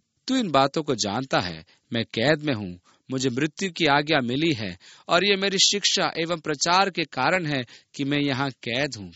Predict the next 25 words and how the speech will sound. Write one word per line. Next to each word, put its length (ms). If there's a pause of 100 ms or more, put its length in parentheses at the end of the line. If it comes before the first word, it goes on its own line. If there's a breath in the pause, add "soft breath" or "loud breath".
पर 120
वह 140
कहता 400
है, 260 (760 soft breath)
"मैं 140
लजाता 540
नहीं, 380 (260)
क्योंकि 260
मैं 260
उसे 320
जिस 420
पर 120
मैंने 240
विश्वास 480 (120)
किया 180
है, 220 (380 loud breath)
मैं 200
जानता 480
हूं।" 180 (440)
अब 160
देखें, 420 (440 soft breath)
उसने 340
ये 180
नहीं 280
कहा, 360